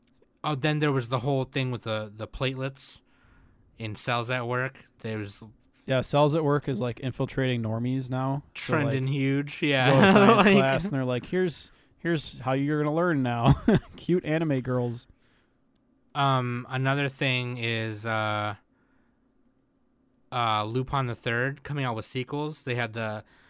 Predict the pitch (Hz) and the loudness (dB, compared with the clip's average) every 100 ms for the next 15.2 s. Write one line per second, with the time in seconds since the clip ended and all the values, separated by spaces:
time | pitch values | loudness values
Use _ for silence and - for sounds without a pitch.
0 | _ - 123 120 123 120 127 127 123 123 | _ -6 0 0 0 -4 -4 -2 -2 -2
1 | 117 113 127 113 113 117 120 123 127 _ | -4 -6 -6 -4 -4 -4 -6 -8 -10 _
2 | _ _ _ - 117 113 110 107 101 - | _ _ _ -6 -2 -2 -4 -8 -12 -16
3 | - 123 113 107 98 113 113 117 120 117 | -12 -10 -10 -10 -6 -2 0 -2 -4 -10
4 | - 113 113 110 113 113 131 113 110 110 | -14 -8 -2 0 -2 -4 -6 -6 -6 -6
5 | 117 _ _ _ _ - 120 117 - 139 | -8 _ _ _ _ -8 -6 -6 -8 -10
6 | 117 170 - 120 104 110 - 120 - 127 | -2 -2 -2 -6 -6 -8 -10 -10 -6 -6
7 | 117 117 113 110 113 113 120 117 120 117 | -2 -4 -4 -8 -8 -6 -6 -4 -4 -4
8 | 123 _ _ _ _ - 117 110 110 117 | -6 _ _ _ _ -10 -8 -8 -8 -10
9 | 107 110 117 113 110 117 - 131 131 143 | -8 -8 -6 -6 -6 -6 -6 -8 -6 -8
10 | 151 _ _ _ - 143 143 - - 165 | -10 _ _ _ 2 4 4 0 2 4
11 | 175 180 147 - 143 156 127 120 120 - | 8 8 6 4 4 6 6 2 -6 -14
12 | _ _ _ _ - 139 131 120 120 143 | _ _ _ _ 0 4 6 4 4 4
13 | 214 175 139 - 123 120 120 120 - 127 | 6 6 4 2 0 0 -2 -6 -4 -2
14 | 123 120 117 - 143 143 127 120 127 120 | 0 -2 -4 -2 0 0 -2 0 0 0
15 | - | -6